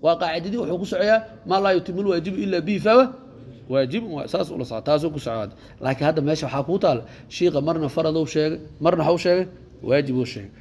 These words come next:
Ogow, shalay aan ka soo afeefano, waxaan dhahnay, shiiqu waa Xanafi. Ma dhihino annaga. Madhabta Xanafigaani waajib iyo farad lama u kala yahay.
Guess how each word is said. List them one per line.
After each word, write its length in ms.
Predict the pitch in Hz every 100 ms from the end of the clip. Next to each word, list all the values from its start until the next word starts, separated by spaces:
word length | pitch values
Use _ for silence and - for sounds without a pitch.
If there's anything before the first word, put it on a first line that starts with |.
| - -
Ogow, 360 | 156 202 196 151
shalay 300 | - 294 220
aan 80 | 160
ka 100 | 143
soo 120 | 196
afeefano, 440 | 156 147 131 151
waxaan 200 | 165 160
dhahnay, 220 | 170 135 104 - -
shiiqu 320 | - 170 156 147
waa 80 | 143
Xanafi. 400 | 123 147 151 147
Ma 80 | 175
dhihino 220 | 196 185
annaga. 260 | 175 175 120 - - - - 147
Madhabta 360 | 190 196 -
Xanafigaani 680 | 147 160 214 190 175 220 180 - - -
waajib 380 | 156 190 180 185
iyo 120 | 165
farad 280 | - 190 143
lama 240 | 165 170
u 100 | 165
kala 180 | 139 123
yahay. 260 | 117 123